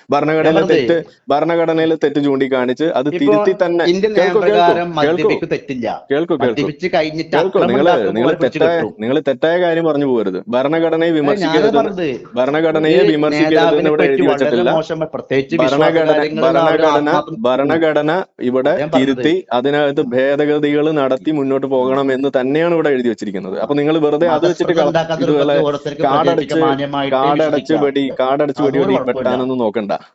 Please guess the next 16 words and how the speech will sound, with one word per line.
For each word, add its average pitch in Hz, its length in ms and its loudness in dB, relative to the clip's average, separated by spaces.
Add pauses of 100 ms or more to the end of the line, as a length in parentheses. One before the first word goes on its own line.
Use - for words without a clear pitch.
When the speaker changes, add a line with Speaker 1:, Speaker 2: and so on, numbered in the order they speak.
(500)
Speaker 2:
ആ. 98 40 -20 (520)
Speaker 1:
ഓക്കെ, 143 160 -2 (100)
കാടടച്ച് 143 560 0
വെടി 156 160 0
വെക്കാൻ 135 240 0
നോക്കണ്ട. 95 280 -4 (960)
ഭരണഘടന 151 440 2
Speaker 2:
ഇത് 147 120 2
Speaker 1:
വേറെയാണ്. 123 420 2
Speaker 2:
നിങ്ങൾ 208 280 -4
റെക്കോർഡ് 214 240 0
ചെയ്യോ 151 160 -4 (100)
ഇതൊക്കെ? 196 220 -6 (360)
Speaker 1:
ഇതൊക്കെ 156 240 0
റെക്കോർഡഡ് 151 400 0
ആണ്, 156 120 0